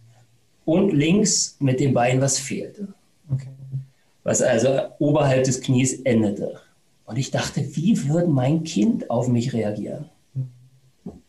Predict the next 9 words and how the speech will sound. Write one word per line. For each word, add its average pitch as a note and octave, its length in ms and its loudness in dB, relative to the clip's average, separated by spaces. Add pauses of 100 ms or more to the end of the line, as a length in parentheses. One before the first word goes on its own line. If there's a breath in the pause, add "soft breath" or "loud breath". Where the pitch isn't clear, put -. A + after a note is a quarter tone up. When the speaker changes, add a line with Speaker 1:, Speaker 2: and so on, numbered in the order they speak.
(1160 loud breath)
Speaker 1:
Wird C3+ 140 -2
die C3 60 2
sich C3 180 0
jetzt - 220 0
erschreckt C#3 420 -2
hinter C3+ 200 2
der B2+ 100 2
Mama D#3 280 2
verstecken? C3 600 -2